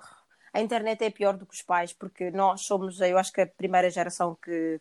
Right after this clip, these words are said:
cresceu diretamente na internet. Ahm, não, não há mais ninguém que possa dizer, tipo,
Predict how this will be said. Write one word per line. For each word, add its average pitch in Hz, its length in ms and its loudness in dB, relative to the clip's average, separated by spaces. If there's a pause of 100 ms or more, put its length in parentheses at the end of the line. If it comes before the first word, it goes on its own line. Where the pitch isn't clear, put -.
cresceu 180 480 2
diretamente 170 920 2
na 175 100 0
internet. 156 540 0 (580)
Ahm, 170 520 6
não, 180 360 4
não 185 260 8
há 175 320 8
mais 185 260 4
ninguém 180 400 0
que - 120 -20
possa 185 280 -2
dizer, 170 380 0
tipo, 170 580 -4